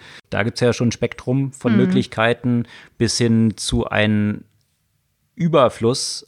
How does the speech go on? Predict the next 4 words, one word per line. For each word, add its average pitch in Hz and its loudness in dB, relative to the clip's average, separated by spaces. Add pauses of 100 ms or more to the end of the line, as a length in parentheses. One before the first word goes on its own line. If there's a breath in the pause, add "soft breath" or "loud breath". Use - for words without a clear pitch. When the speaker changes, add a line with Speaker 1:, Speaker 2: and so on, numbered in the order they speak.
Speaker 1:
an 107 0
Carsharing-Anbietern 107 0
Speaker 2:
Mhm. 110 -4
Speaker 1:
mittlerweile, 113 0